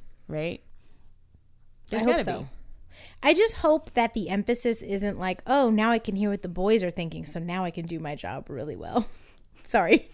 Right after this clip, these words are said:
Speaker 1: Well, she's
Speaker 2: That's
Speaker 1: gonna
Speaker 2: just
Speaker 1: beat
Speaker 2: the
Speaker 1: them. She's gonna beat them at her own game. She's being boxed out, which means she's hit a glass ceiling, you know?
Speaker 2: Because of the sexism.
Speaker 1: Hashtag time's up.
Speaker 2: <laughs>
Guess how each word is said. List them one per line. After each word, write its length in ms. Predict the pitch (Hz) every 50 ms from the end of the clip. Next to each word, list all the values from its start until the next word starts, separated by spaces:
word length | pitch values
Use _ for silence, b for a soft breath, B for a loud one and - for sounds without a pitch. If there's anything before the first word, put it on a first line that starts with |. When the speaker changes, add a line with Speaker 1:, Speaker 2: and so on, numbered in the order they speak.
| B B B B B B
Speaker 1:
Well, 160 | 254 285 302
she's 160 | - - 392
Speaker 2:
That's 160 | 349 330 -
Speaker 1:
gonna 120 | 370 330 -
Speaker 2:
just 100 | 220 190
Speaker 1:
beat 220 | - 330 320 302 -
Speaker 2:
the 40 | -
Speaker 1:
them. 360 | 240 196 175 160 160 196 185 - - b b b b b
She's 200 | - - 269 294
gonna 180 | 302 269 214
beat 240 | 196 170 214 - -
them 140 | 214 202 190
at 80 | 175 165
her 100 | 165 160
own 140 | 160 160
game. 260 | 160 208 214 170 143 180
She's 220 | - 277 262 247
being 260 | 285 294 240 208 196
boxed 420 | 160 180 202 208 247 - - - -
out, 300 | 262 254 175 160 - -
which 220 | 196 - - -
means 260 | 196 190 185 185 180
she's 180 | - 202 180 -
hit 140 | - 214 190
a 60 | 175
glass 420 | 165 170 175 185 170 170 - -
ceiling, 580 | - - 262 262 247 240 226 220 214 214 220 214 - _ _ - _ _ - - - - - - - -
you 140 | 196 214 214
know? 300 | 208 208 202 208 220 214 - 214
Speaker 2:
Because 360 | 196 208 180 - 220 196 185 196
of 140 | 185 175
the 60 | 180 185
sexism. 420 | - 190 185 - - - 214 214 208 208
Speaker 1:
Hashtag 240 | 214 208 196 190 -
time's 340 | - 220 202 190 190 196 208
up. 420 | 226 233 233 226 - - - -
Speaker 2:
<laughs> 40 | 247